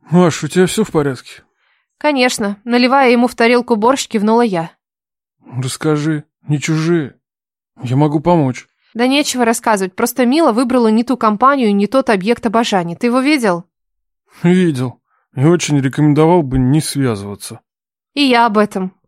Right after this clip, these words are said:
Speaker 2: согласно закивала я. "Но до неё сейчас ничего нельзя донести. Милана считает меня врагом и хочет независимости. Я думала, что мы пережили её переходный возраст. Она не понимает, что я просто хочу её уберечь",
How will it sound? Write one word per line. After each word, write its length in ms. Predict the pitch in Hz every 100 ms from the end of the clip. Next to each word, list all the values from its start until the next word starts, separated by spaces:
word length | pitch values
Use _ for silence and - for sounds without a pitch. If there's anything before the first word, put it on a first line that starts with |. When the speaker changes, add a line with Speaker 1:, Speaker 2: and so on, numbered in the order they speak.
| _
Speaker 2:
согласно 540 | - 240 214 233 254
закивала 400 | 208 196 208 220
я. 320 | 233 180 160 - - - -
"Но 160 | 247 240
до 100 | 233
неё 200 | 247 277
сейчас 460 | 254 - 226 220 226
ничего 340 | 226 226 262
нельзя 320 | 247 233 240
донести. 520 | 226 226 202 - 196 190 - - 226
Милана 300 | 233 269 254
считает 400 | 254 262 269 254
меня 200 | 233 240
врагом 420 | 240 226 285 247
и 20 |
хочет 320 | 247 254 -
независимости. 840 | 226 214 240 185 - 180 - 185 - - - -
Я 120 | 226
думала, 280 | 247 285 254
что 160 | 254 247
мы 120 | 247
пережили 480 | 254 240 226 285 233
её 180 | 208 214
переходный 480 | 220 214 240 247
возраст. 500 | 233 190 180 175 - _ -
Она 180 | 226 233
не 80 |
понимает, 460 | 233 247 254 269 226
что 120 | -
я 80 | 202
просто 340 | 202 247 262
хочу 260 | 240 214 233
её 160 | 220 226
уберечь", 540 | 202 208 180 -